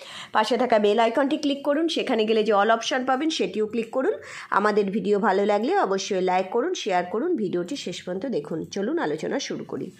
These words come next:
প্রথমেই আমরা বলবো যে জন্ম মৃত্যু বিয়ে তিন বিধাতা নিয়ে,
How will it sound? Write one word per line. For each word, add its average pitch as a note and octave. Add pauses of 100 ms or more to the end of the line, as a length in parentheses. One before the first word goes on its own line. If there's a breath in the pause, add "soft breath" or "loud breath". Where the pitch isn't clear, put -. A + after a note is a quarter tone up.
(680 loud breath)
প্রথমেই F4+
আমরা C4+ (100)
বলবো G#3+
যে A3 (1500 loud breath)
জন্ম D4
মৃত্যু D4
বিয়ে F3+ (320)
তিন C4
বিধাতা F#3+
নিয়ে, -